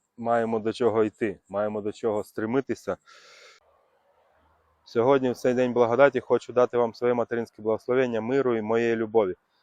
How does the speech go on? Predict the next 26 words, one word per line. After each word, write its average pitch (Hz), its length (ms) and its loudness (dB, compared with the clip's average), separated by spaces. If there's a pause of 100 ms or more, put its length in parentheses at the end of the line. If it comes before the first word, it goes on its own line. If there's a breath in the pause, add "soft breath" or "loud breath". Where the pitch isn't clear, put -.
(160)
Заступаюся 127 680 4
за 120 120 2
вас 127 320 6 (440)
у 113 80 -8
мого 117 280 2
сина 135 380 0
і 117 60 2
закликаю 120 480 2
вас 120 200 2
витривати 117 480 0
в 113 40 -6
молитві, 117 420 -2 (520)
щоб 123 300 0
і 120 140 -4
з 98 100 -18
вами 120 480 4 (140)
могла 107 460 4
здійснити 110 640 -6
мої 110 220 -2
плани. 90 360 -6 (440)
І 143 40 -16
Марія 139 300 0
нам 131 180 -2
каже, 123 320 0
що, 117 280 -2 (1400)
ну, 104 340 -14